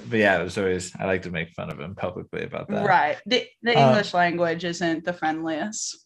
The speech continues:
Speaker 2: coming to
Speaker 1: <laughs>
Speaker 2: different words.
Speaker 1: Yeah, yeah, yeah. So, um, awesome. And, uh, I, well, not to stereotype rugby players, but,
Speaker 2: <laughs>
Speaker 1: um,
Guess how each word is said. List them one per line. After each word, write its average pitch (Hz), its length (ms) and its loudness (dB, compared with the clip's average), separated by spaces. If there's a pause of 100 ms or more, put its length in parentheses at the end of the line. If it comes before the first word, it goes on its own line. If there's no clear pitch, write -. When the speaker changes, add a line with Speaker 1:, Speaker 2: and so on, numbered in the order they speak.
Speaker 2:
coming 147 220 2 (320)
to 190 320 2 (280)
Speaker 1:
<laughs> - 300 -20
Speaker 2:
different 180 360 0
words. 175 840 -2 (220)
Speaker 1:
Yeah, 101 420 0 (100)
yeah, - 180 -4
yeah. 98 340 -2
So, 120 480 4 (400)
um, 120 640 6 (160)
awesome. 139 500 4
And, 127 400 0
uh, 117 400 6 (840)
I, 110 240 -4 (640)
well, 117 340 4
not 143 240 4
to 113 360 6
stereotype 113 840 2 (100)
rugby 101 640 0 (180)
players, 92 460 4
but, 101 340 6 (220)
Speaker 2:
<laughs> - 180 -18
Speaker 1:
um, 101 500 4